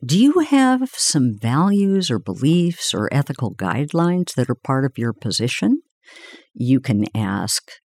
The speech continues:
"Is there some childhood history or background to why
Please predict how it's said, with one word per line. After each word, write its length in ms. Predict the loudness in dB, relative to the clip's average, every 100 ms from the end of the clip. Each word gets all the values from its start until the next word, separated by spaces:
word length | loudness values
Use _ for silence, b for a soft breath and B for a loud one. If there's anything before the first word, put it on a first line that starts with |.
| -2
"Is 160 | -2
there 180 | 0 -4
some 220 | -4 -6 -4
childhood 640 | -2 -2 -2 -2 -2 -2
history 640 | 0 0 0 2 2 2
or 160 | 0 0
background 1080 | -2 -4 -2 -2 -2 0 2 4 4 4 0 b b b
to 140 | 0
why 840 | 0 -4 -4 -2 0 0 2 2